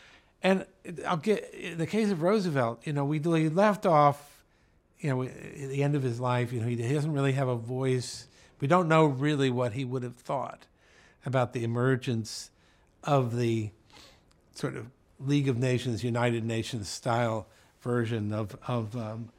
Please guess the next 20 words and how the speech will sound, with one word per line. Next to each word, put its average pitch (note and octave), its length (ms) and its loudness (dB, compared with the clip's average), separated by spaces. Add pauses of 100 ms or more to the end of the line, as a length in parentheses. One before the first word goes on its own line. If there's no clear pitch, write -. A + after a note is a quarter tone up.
(320)
multinational, A2+ 1200 0
multilateral, A2 960 -2 (580)
uh, G#2 340 -4 (380)
governance, B2 680 0 (680)
what G#2 160 -8
he A#2+ 80 0
would A2+ 140 -2
have B2 100 -2
thought B2 220 2
about A#2+ 260 2
the B2 60 -2
E C3 400 0
U C3+ 200 4
even. F2 320 -12 (800)
Um, A#2 420 0 (1080)
but D3 100 2
I A#3+ 140 4
suspect G#3 960 -4 (560)
that, C3+ 540 0
um, B2 460 0